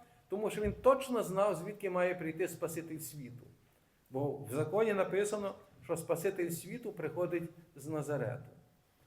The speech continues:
І він би мав називатися той, який народ-, пере-, перепрошую, Виф-, з Вифлеєму. І він би мав народитися в Вифлеємі, так? Вифлеєм перекладається як «дім хліба».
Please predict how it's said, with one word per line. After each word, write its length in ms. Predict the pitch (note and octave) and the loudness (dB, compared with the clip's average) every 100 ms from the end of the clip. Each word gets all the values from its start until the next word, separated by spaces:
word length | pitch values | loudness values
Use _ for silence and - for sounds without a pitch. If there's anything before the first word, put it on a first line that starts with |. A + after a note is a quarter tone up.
| _ - | _ -4
І 80 | |
він 160 | D3+ E3 | 0 4
би 120 | D3 | 4
мав 480 | E3+ E3 F3 C#3+ C#3+ | 4 2 0 -4 -8
називатися 760 | C3 A#2+ A#2 C3+ C3+ C3 C#3+ B2+ - - _ - | -4 -2 0 0 0 -6 -8 -8 -12 -20 _ -4
той, 200 | D#3 D#3 | 0 0
який 380 | D3 D3 C#3+ C#3+ | -2 -4 -6 -6
народ-, 500 | C3 C3 C#3+ D3 C3 B2+ A#2+ - | -4 -4 -4 -8 -8 -8 -10 -10
пере-, 140 | B2+ | -8
перепрошую, 600 | B2+ C#3 C#3 D#3+ - C#3+ | -4 -4 -2 -2 -2 -4
Виф-, 240 | C3+ - - | -4 -6 -8
з 60 | |
Вифлеєму. 720 | C3+ E3+ F3 E3+ E3+ C3 - - - - - - - | -6 -4 -2 2 4 2 -2 -12 -20 -20 -20 -20 -12
І 80 | D3+ | 0
він 140 | F3+ E3+ | 2 4
би 120 | E3+ | 4
мав 220 | G3+ F3+ | 4 6
народитися 600 | F3 F#3+ B3+ B3 G3 E3+ | 6 6 2 0 0 0
в 40 | |
Вифлеємі, 640 | D#3+ D#3+ D#3+ E3 D#3+ C3 A#2+ B2 | 0 0 0 2 4 2 -2 -4
так? 320 | D3 D#3 - - - - | -4 -4 -12 -20 -20 -10
Вифлеєм 440 | C3 B2+ E3 F#3 | -6 -2 0 0
перекладається 720 | F3 D3+ D3+ D3 D#3+ D#3+ D3+ D#3+ | 0 -2 -2 0 4 4 2 -2
як 260 | D#3 D3 | 0 0
«дім 240 | C3+ E3+ E3+ | -2 -4 -4
хліба». 480 | F#3 F#3 D3+ - | -8 -8 -6 -8